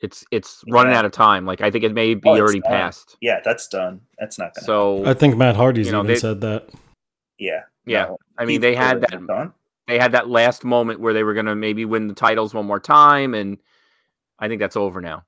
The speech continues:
Speaker 2: Mm-hmm.
Speaker 1: 'Cause the last time they were in the ring together, right, no, Jeff was, the Jeff and Matt were slow and really not, you know, they were not wrestling the style we're accustomed to. They might be, you know, they, they, they, they are not ground wrestlers. They're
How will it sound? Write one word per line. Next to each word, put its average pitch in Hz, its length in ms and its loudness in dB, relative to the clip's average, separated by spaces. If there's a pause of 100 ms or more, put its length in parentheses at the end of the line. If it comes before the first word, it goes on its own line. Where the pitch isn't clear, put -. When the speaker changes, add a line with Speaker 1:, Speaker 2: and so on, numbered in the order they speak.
(380)
Speaker 2:
Mm-hmm. 113 460 -12 (560)
Speaker 1:
'Cause 104 140 -12
the 113 60 0
last 117 220 2
time 123 140 2
they 117 120 2
were 110 80 2
in 107 60 -2
the 104 60 -4
ring 107 200 0
together, 101 360 0
right, 98 240 0
no, 101 200 -6
Jeff 104 340 -4
was, 104 340 -6
the 107 140 -4
Jeff 110 220 0
and 104 80 -6
Matt 101 180 0
were 101 80 -4
slow 104 600 2 (920)
and 101 120 -10
really 104 180 -2
not, 104 200 0 (160)
you 123 100 -2
know, 110 60 0
they 107 120 2
were 113 80 4
not 123 220 4
wrestling 131 380 4
the 113 80 -2
style 117 400 6
we're 104 140 4
accustomed 95 540 -6
to. 85 200 -8
They 98 120 -6
might 101 280 -4
be, 104 180 -4
you 101 160 -6
know, 101 100 -6
they, 98 140 -8 (160)
they, 107 160 -12
they, 107 300 -8
they 110 200 0
are 113 80 0
not 117 280 2
ground 113 460 2
wrestlers. 101 540 -6
They're 92 280 -6